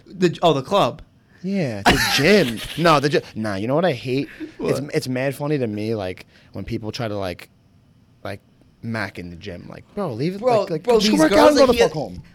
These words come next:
Speaker 1: I,
Speaker 2: Just,
Speaker 1: I
Speaker 2: just go
Speaker 1: wanted
Speaker 2: home.
Speaker 1: to, I honestly, I want to make a solo episode about gym anxiety, but we could talk about it definitely now. Girls go to the gym
Speaker 2: Yeah.
Speaker 1: literally to work out. They don't, and they hate when guys look at them. It's, it's
Speaker 2: Mm-hmm.
Speaker 1: been every girl I've ever talked to, asked about it, whatever. Um,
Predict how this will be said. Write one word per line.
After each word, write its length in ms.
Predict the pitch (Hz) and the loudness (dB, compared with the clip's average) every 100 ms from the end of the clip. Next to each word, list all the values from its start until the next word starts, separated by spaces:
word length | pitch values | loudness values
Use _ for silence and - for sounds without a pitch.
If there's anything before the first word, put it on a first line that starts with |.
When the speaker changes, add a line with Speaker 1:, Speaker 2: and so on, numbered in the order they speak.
| - | -2
Speaker 1:
I, 80 | 165 | -2
Speaker 2:
Just, 120 | 190 | 0
Speaker 1:
I 40 | 339 | 0
Speaker 2:
just 120 | 339 | 6
go 60 | |
Speaker 1:
wanted 120 | 226 151 | 6 6
Speaker 2:
home. 80 | 175 | 0
Speaker 1:
to, 100 | 147 | -2
I 60 | |
honestly, 240 | 151 160 147 | -4 -4 -4
I 20 | |
want 140 | 139 | -4
to 60 | 131 | -6
make 100 | 127 | -8
a 40 | |
solo 240 | 117 131 131 | -8 -6 -6
episode 280 | 131 139 139 | -8 -8 -6
about 180 | 113 110 | -6 -6
gym 180 | 117 | -6
anxiety, 520 | 120 123 127 131 143 151 | -6 -4 -4 -2 -4 -4
but 100 | 113 | -6
we 100 | 107 | -8
could 80 | |
talk 160 | - 113 | -10 -10
about 220 | 113 104 | -6 -8
it 40 | 101 | -6
definitely 340 | 113 117 110 | -8 -8 -10
now. 300 | 104 107 135 - - _ _ _ _ | -8 -6 -8 -12 -20 _ _ _ _
Girls 340 | 151 165 214 214 | -2 -2 -2 -2
go 220 | 160 175 | -2 0
to 140 | 165 | -2
the 120 | 170 | -2
gym 380 | 160 135 120 117 | -4 -2 -4 -4
Speaker 2:
Yeah. 220 | 123 120 107 | -6 -4 0
Speaker 1:
literally 280 | 147 160 165 | 0 0 0
to 100 | 160 | -2
work 260 | 135 139 | -2 -2
out. 300 | 135 131 147 | -2 0 0
They 100 | 135 | -2
don't, 140 | 131 117 | -4 -4
and 160 | 131 | -4
they 100 | 127 | -4
hate 260 | 120 131 160 | -4 -4 -4
when 120 | 165 175 | -4 -4
guys 260 | 160 143 | -2 -4
look 140 | 117 113 | -8 -10
at 100 | 101 | -10
them. 280 | 101 135 - | -12 -14 -14
It's, 220 | 120 110 | -16 -14
it's 160 | - 135 | -6 -4
Speaker 2:
Mm-hmm. 100 | 139 | -2
Speaker 1:
been 100 | 135 | -2
every 240 | 131 131 139 | -2 -2 0
girl 140 | 131 | 2
I've 120 | 123 | 0
ever 180 | 120 120 | -2 -6
talked 340 | 110 123 113 - | -4 -6 -6 -8
to, 260 | 113 127 - | -8 -8 -8
asked 260 | 107 101 | -8 -8
about 200 | 110 104 | -8 -8
it, 60 | 101 | -8
whatever. 380 | 107 - - 160 _ _ _ _ _ | -8 -8 -10 -14 _ _ _ _ _
Um, 520 | - 104 104 101 101 | -12 -8 -8 -10 -14